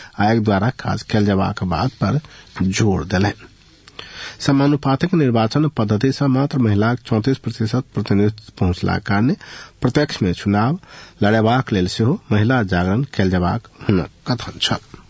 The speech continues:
संचार तथा सूचना प्रविधि मंत्री रेखा शर्मा शांति प्रक्रिया निष्कर्ष में पहुंचेबाक लेल सरकार दत्तचित भ लागल बतौलनि अछि।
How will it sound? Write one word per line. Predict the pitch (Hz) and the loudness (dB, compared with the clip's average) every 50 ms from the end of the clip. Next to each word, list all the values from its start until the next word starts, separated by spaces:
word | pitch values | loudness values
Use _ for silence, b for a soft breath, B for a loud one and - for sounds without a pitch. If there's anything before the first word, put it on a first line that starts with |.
| - - - - - - - _ - - _ - _ - - - - - - - - - - - - - - - - - - - - - - - - - - - - - - - - - - - - B B B B B B B B B B B | -20 -20 -20 -20 -20 -20 -20 _ -20 -20 _ -20 _ -20 -20 -20 -20 -20 -20 -20 -20 -20 -20 -20 -20 -20 -20 -20 -20 -20 -20 -20 -20 -20 -20 -20 -20 -20 -20 -20 -20 -20 -20 -18 -18 -18 -18 -18 -20 B B B B B B B B B B B
संचार | B - 135 131 135 - - 151 170 170 | B 0 2 2 2 2 2 2 2 2
तथा | - 160 - 175 180 | 0 0 0 2 0
सूचना | 165 - - 123 - 147 160 165 | 0 0 -2 -2 0 2 2 2
प्रविधि | 156 - 135 120 123 120 127 156 | 2 0 2 2 2 2 2 2
मंत्री | 151 147 143 147 175 190 | 2 2 2 2 2 2
रेखा | 160 117 104 - - - 170 | 2 2 0 0 0 -2 -2
शर्मा | 190 - 151 147 147 120 127 156 | 0 0 2 2 2 2 2 0
शांति | 160 - - 127 127 131 127 - 165 | 0 0 0 2 2 2 2 0 0
प्रक्रिया | 160 - 131 120 - - 151 180 156 107 69 | 0 0 -2 0 0 0 2 2 2 0 -2
निष्कर्ष | 80 90 113 107 - - 135 135 - - | -2 -2 -2 -2 0 0 0 0 0 0
में | 139 139 | 0 0
पहुंचेबाक | - - 127 107 92 - - 98 87 90 87 101 - - | 0 2 0 0 0 0 0 0 2 2 2 0 0 0
लेल | - 120 143 | 0 0 0
सरकार | - - - 95 101 - 95 90 92 101 107 | 0 0 -2 -2 0 0 0 0 0 0 0
दत्तचित | 104 107 104 - 107 107 - - - 131 | 0 0 2 0 0 -2 -2 -2 0 0
भ | 104 95 123 113 113 | 0 2 2 2 2
लागल | 107 95 90 90 87 87 85 92 | 2 2 0 0 -2 -4 -6 -4
बतौलनि | 107 113 - - 107 87 - - - 95 | -2 -2 -2 -2 -4 -4 -4 -6 -8 -8
अछि। | - - - - | -8 -8 -12 -12